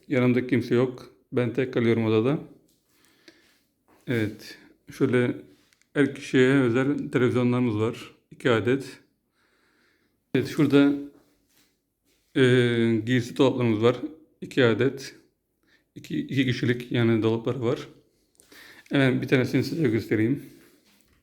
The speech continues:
Evet, burada elbise dolabı var. Askılıklar falan. Ufak ufak gözler. Uyumun büyük.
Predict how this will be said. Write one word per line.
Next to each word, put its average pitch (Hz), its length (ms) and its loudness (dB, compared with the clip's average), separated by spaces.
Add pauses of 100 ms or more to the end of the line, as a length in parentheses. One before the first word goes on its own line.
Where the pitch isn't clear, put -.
(920)
Evet, - 560 -4
burada 135 560 0 (680)
elbise 131 360 0
dolabı 113 360 0
var. 123 320 -4 (280)
Askılıklar 120 680 -4 (1400)
falan. 113 340 -4 (960)
Ufak 135 240 0
ufak 117 280 -2
gözler. 113 520 0 (720)
Uyumun 113 580 -2
büyük. 107 440 -6